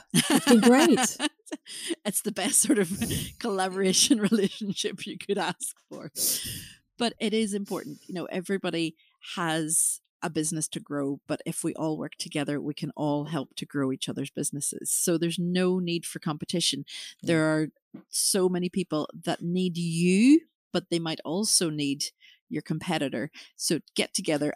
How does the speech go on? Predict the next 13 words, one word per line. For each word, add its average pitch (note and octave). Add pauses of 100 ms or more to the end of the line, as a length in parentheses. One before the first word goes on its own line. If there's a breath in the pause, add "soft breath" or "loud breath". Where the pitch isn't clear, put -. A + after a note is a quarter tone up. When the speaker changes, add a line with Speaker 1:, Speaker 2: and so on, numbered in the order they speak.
Speaker 2:
and E3
join F3
forces D3+ (140)
and E3
see -
how D#3+
you C#3+
can D3+
work D3
together C#3
in D3
different D3
areas. G3+